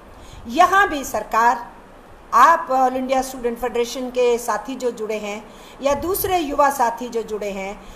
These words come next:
आपके हमदर्द जुड़े हैं या नागरिक लोग इस वक्त मेरे साथ बातचीत में जुड़े हैं, तो शिक्षा के बिना किसी सोसाइटी के आगे बढ़ने को हम कैसे सोच सकते हैं?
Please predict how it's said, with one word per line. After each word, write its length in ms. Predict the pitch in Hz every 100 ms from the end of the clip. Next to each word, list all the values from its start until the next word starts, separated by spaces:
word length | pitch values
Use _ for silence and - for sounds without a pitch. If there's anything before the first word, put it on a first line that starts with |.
| -
आपके 340 | 240 285 - 359
हमदर्द 460 | 339 302 349 370
जुड़े 240 | 320 294 277
हैं 240 | 277 359
या 120 | 349
नागरिक 480 | 302 277 269 349 349
लोग 220 | 311 302
इस 200 | 262 254
वक्त 140 | 285 285
मेरे 240 | 240 247 262
साथ 260 | 269 262
बातचीत 420 | 220 220 254 254
में 140 | 247 233
जुड़े 260 | 233 240
हैं, 460 | 226 196 226 - - - - - - - - -
तो 260 | - 440 480
शिक्षा 480 | - - - 392 440 415 - - - - - - - - - -
के 120 | 415
बिना 480 | 330 330 349 370 359 - -
किसी 280 | 320 320 403
सोसाइटी 600 | 480 339 - 220 247 349
के 180 | 349 330
आगे 380 | 320 220 226 302
बढ़ने 340 | 262 247 285
को 120 | 320
हम 180 | 330 320 285
कैसे 280 | 269 370
सोच 200 | 370 320
सकते 340 | - 202 - 175
हैं? 140 | 143